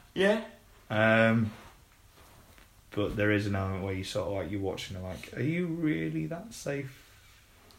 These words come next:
Speaker 2: for people to be in with?
Speaker 1: I think it's just her safety.
Speaker 2: Yeah.
Speaker 1: There's certain things
Speaker 2: But
Speaker 1: where
Speaker 2: she's, she's also then maybe gonna fuck something up and hurt herself.
Speaker 1: Yeah, that's the thing that I would be worried about.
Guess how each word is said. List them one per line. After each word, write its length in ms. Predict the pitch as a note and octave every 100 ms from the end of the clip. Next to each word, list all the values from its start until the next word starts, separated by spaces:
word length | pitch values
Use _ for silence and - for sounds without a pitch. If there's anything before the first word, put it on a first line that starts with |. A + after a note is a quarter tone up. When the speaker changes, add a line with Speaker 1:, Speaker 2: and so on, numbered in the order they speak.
| -
Speaker 2:
for 60 | B2+
people 400 | C#3 C3+ C3+ C3 -
to 80 | C3
be 220 | C3 B2+
in 260 | B2+ B2+
with? 240 | B2+ B2+ B2+ - -
Speaker 1:
I 60 | -
think 160 | B2+
it's 120 | C3+ A2
just 300 | F#2+ - C3
her 160 | G#2
safety. 560 | A#2+ - A#2 - G#2+ G#2 -
Speaker 2:
Yeah. 320 | A2+ A2+ G#2+ G#2 -
Speaker 1:
There's 120 | A#2
certain 340 | - G#2 F#2+
things 320 | G#2 G#2 G#2 G#2
Speaker 2:
But 80 |
Speaker 1:
where 120 | G#2+ G#2
Speaker 2:
she's, 360 | G#2 A2+ G#2+
she's 200 | - A2
also 280 | A2 G#2+ G#2
then 440 | G2 F#2+ F#2+ F2+ G2+
maybe 280 | G2 F#2+ F#2
gonna 180 | F#2+
fuck 260 | F#2 F#2 -
something 320 | - F#2+ F#2+
up 140 | F#2+ -
and 100 | F#2+
hurt 120 | F#2
herself. 400 | D2+ G2 F#2 F#2 - -
Speaker 1:
Yeah, 420 | A#2+ A2+ A2+ A2
that's 220 | A2+ - -
the 60 |
thing 260 | - A2 G#2+
that 40 |
I 100 | F#2+ G#2
would 180 | G2+
be 100 | G#2
worried 300 | G#2+ A2 A2
about. 360 | G#2 G#2+ G2